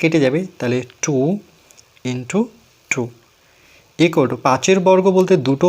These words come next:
পাঁচ, সূচকের নিয়ম অনুযায়ী, আর এখানে দুটো দুইয়ের গুণফল হচ্ছে চার,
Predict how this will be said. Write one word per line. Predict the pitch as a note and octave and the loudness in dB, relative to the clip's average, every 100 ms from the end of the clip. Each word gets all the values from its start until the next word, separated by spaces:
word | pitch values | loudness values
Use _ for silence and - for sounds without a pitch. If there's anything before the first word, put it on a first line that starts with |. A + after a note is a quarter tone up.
| F3 | 2
পাঁচ, | E3 E3+ - - _ _ - | 0 0 -8 -16 _ _ -10
সূচকের | - D3 D#3+ D#3+ E3 D3 | -6 -2 -2 0 0 2
নিয়ম | D3 D#3 | 2 2
অনুযায়ী, | C#3 C3 C#3+ G#3 - - _ _ _ - | 0 0 -2 -2 -8 -20 _ _ _ 0
আর | B2+ C3 | 2 2
এখানে | D3+ D3 | 0 2
দুটো | C3+ E3+ D#3+ | 2 2 4
দুইয়ের | E3 D#3+ | 4 4
গুণফল | C3+ C3+ D3+ C3+ | 0 -2 0 0
হচ্ছে | C3+ - A3 - _ _ _ - | -2 -4 -4 -6 _ _ _ -4
চার, | C3+ A2 | -2 -2